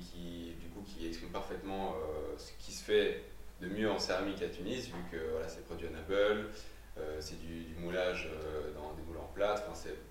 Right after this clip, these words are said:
un objet finalement qui est assez technique, mais qui sort, euh,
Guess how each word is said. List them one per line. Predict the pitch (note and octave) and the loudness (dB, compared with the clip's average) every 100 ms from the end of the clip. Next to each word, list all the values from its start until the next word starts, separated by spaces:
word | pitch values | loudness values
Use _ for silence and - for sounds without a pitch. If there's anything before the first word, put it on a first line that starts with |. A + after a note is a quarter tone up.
| - | -8
un | F#2+ F#2+ | -4 -2
objet | A2 | 0
finalement | - G2+ G#2+ | -2 0 0
qui | - | 0
est | F2 | -2
assez | - | -2
technique, | - - - - | -6 -8 -6 -4
mais | F#2+ | -4
qui | - | -4
sort, | - - G#2 E2+ | 2 4 6 6
euh, | D#2+ D#2+ D#2+ E2 | 4 4 2 0